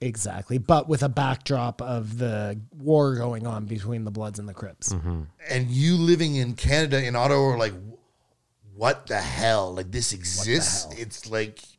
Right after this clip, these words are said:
Speaker 3: that gave me
Speaker 2: When did, well, why don't you pull it up when it came out and maybe we'll figure out why I haven't seen it.
Speaker 3: nineteen eighty-eight.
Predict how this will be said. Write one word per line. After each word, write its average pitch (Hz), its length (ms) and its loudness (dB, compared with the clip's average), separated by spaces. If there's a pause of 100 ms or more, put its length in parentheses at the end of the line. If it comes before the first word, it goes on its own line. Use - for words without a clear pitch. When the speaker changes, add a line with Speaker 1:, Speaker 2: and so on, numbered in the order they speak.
(1040)
Speaker 3:
that 156 280 4
gave 151 280 2
me 139 280 0
Speaker 2:
When 135 300 2
did, 151 220 2
well, 127 100 6
why 139 120 8
don't 185 100 6
you 175 60 4
pull 165 200 4
it 160 60 8
up 147 160 6
when 127 160 8
it 127 140 4
came 127 240 6
out 123 200 8
and 98 100 6
maybe 104 160 6
we'll 110 140 4
figure 110 240 4
out 98 60 4
why 104 140 8
I - 20 4
haven't 90 240 2
seen 104 220 0
it. 85 80 2
Speaker 3:
nineteen 120 280 2
eighty-eight. 131 360 2